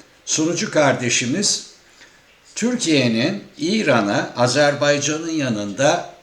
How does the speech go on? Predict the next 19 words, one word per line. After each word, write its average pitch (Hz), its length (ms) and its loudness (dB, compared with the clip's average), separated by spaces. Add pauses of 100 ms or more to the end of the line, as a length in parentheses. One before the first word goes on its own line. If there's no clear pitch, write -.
(580)
çok - 420 2
net 143 280 2
bir 156 140 0
mesajı 147 800 2 (260)
İran 175 380 0
sınırında 151 680 4
verdiğini 117 640 4 (480)
duyurdu. 98 480 -2 (1080)
Ben 170 420 4
onun 165 460 2
bilgisini 117 580 0
aktarıyorum 80 720 -4
size. - 300 -4 (120)
Çünkü 110 600 0 (300)
benim 113 300 2
tek 98 260 -2
başıma 104 400 0
buradan 104 380 0
gidip 104 360 -8